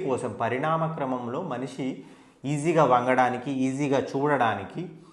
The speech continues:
ఈజీగా ఏదైనా లిఫ్ట్ చేయడానికి ఇది ఇచ్చాడు. కానీ దీనివల్ల ప్రాబ్లం ఏంటంటే వెయిట్, ఇప్పుడు మన బాడీ ఇలా ఉంది, నిలువుగా ఉంది, వెయిట్ అంతా ఈ సెంటర్ పిల్లర్ మీదనే పడుతుంది. మెకానికల్గా మీరు ఏదైనా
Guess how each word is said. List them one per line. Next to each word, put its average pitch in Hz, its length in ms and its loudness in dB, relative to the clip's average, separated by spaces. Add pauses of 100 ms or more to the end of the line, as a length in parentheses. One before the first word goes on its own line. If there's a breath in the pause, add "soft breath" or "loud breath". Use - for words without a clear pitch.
(380 loud breath)
ఈజీగా 185 520 4 (200)
ఏదైనా 165 340 6 (280)
లిఫ్ట్ 147 280 -2 (100)
చేయడానికి 123 600 2
ఇది 156 160 -2
ఇచ్చాడు. - 280 -2 (460 soft breath)
కానీ 180 160 4 (100)
దీనివల్ల 185 380 4 (100)
ప్రాబ్లం 170 400 4
ఏంటంటే 135 300 -2 (140)
వెయిట్, 175 300 2 (380 loud breath)
ఇప్పుడు 143 280 -6
మన 139 100 2 (100)
బాడీ 143 300 8
ఇలా 131 120 10 (120)
ఉంది, 131 180 0 (600 soft breath)
నిలువుగా 170 380 8 (100)
ఉంది, 95 160 -6 (420 loud breath)
వెయిట్ 202 360 4
అంతా 170 280 0
ఈ 175 40 2 (120)
సెంటర్ 151 360 2
పిల్లర్ 143 300 2
మీదనే 127 340 0
పడుతుంది. 110 400 -2 (140)
మెకానికల్గా 151 800 0
మీరు 131 240 -2
ఏదైనా 131 260 0